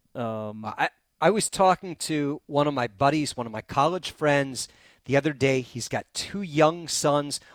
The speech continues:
Speaker 2: One of his son's favorite thing to do is to play baseball. The sun is finally coming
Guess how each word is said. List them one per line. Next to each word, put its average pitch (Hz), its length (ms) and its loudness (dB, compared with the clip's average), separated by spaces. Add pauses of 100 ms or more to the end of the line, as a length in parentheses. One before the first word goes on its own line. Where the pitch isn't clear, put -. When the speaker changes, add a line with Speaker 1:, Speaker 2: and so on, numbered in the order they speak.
Speaker 2:
One 143 240 8
of 185 140 0
his 151 160 -2
son's 143 400 -2 (280)
favorite 202 500 2
thing 190 320 0
to - 120 -12
do 127 380 -2 (260)
is 135 140 -4
to - 80 -10
play 151 240 4
baseball. 117 480 -4
The 98 80 -10
sun 156 280 2
is 123 140 -4
finally 190 460 0
coming 185 480 -2